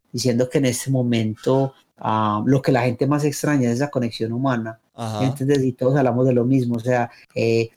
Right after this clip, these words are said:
Speaker 1: yo ayer, incluso cuando jugaba League of Legends, les pregunté a todos como, "Bueno, ¿y qué van a hacer cuando, cuando esto termine?". ¿Sí me entiendes? Y, y la, eh, la respuesta era como siempre buscaban esa persona querida con la que quieren pasar el tiempo,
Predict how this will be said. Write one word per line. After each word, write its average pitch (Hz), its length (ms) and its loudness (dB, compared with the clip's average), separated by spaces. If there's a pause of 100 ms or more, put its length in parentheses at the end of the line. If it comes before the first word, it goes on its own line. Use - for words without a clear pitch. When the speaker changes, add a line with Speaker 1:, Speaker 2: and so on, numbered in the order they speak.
(420)
Speaker 1:
yo 127 260 2
ayer, 147 440 2
incluso 151 360 2
cuando 131 200 0
jugaba 117 280 2
League 131 160 2
of 135 80 2
Legends, 139 280 2
les 117 140 0
pregunté 110 380 -6
a 110 40 -8
todos 123 300 0
como, 120 200 -10
"Bueno, 131 200 2
¿y 117 80 2
qué 110 260 -8
van 117 180 -2
a 123 40 -2
hacer 127 300 -2 (340)
cuando, 113 640 0
cuando 110 220 0
esto 131 160 -6
termine?". 117 580 0
¿Sí - 60 -14
me 127 80 -4
entiendes? 131 360 -2
Y, 120 200 0
y 120 100 0
la, 117 140 2 (300)
eh, 113 420 2
la 120 140 2
respuesta 120 600 0
era 110 200 -2
como 113 480 -6
siempre 120 500 -2 (220)
buscaban 117 440 0
esa 127 220 -2
persona 117 460 -2
querida 113 440 0
con 117 200 -4
la 110 100 -4
que - 160 -20
quieren 107 300 -4
pasar 117 280 -2
el 113 160 -6
tiempo, 120 680 -2